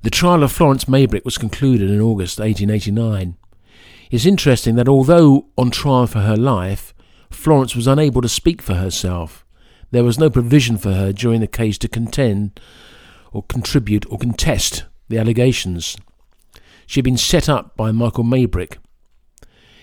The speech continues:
It was said that when Michael gave his evidence against her in court,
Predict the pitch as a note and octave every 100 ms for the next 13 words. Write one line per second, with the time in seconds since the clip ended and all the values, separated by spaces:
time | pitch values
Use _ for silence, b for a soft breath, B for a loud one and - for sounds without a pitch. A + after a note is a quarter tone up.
0 | - C3 B2 - F#3 A#2 A#2+ A#2+ _ _
1 | C#3 D3+ D3 C#3+ - A2 B2+ A#2+ G2+ G#2
2 | - C3+ A2+ G#2 - A2 A#2 A#2+ F#2+ -
3 | G2 G2 G#2 - G2+ F2+ -